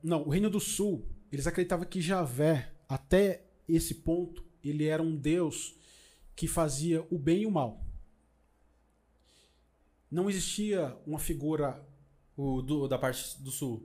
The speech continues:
Speaker 1: Isso. Eles não, eles não acreditavam que existia um oponente, uma, uma figura maléfica.
Speaker 2: Diabo.
Speaker 1: Diabo. Não, não existia isso no, no
Speaker 2: Ele
Speaker 1: judaísmo.
Speaker 2: já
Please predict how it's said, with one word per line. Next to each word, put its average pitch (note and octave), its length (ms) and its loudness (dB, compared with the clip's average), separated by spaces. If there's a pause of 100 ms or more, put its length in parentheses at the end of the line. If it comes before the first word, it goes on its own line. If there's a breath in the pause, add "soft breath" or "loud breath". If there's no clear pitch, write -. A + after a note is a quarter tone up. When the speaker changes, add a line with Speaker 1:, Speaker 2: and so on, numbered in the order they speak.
(140)
Speaker 1:
Isso. D#3 360 -4
Eles E3 160 0
não, G#3 240 0
eles F3+ 140 4
não G3+ 80 4
acreditavam G#3 460 0
que G3+ 100 -2
existia E3+ 380 -2
um E3 260 2
oponente, D3+ 680 -4
uma, C#3 420 -6 (280 loud breath)
uma D3 100 -4
figura D3 640 0 (420 soft breath)
maléfica. C#3+ 800 0
Speaker 2:
Diabo. A2 580 -2
Speaker 1:
Diabo. C3 440 0
Não, E3+ 140 0 (100)
não G#3+ 280 -2
existia A3 340 0
isso D#3+ 280 0
no, D3+ 240 -2
no D3+ 120 -2
Speaker 2:
Ele - 100 -2
Speaker 1:
judaísmo. D3+ 220 4
Speaker 2:
já C#3 420 0